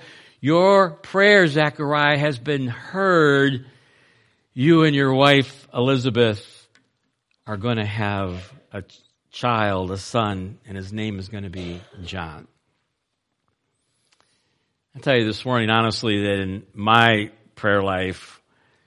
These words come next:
my problem and difficulty is that I, uh, I, I give up a little too easy.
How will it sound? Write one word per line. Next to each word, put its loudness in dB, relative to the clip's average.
my 0
problem -2
and -6
difficulty -6
is -8
that -6
I, -2
uh, -6
I, -6
I -10
give -6
up -2
a -10
little -8
too -8
easy. -8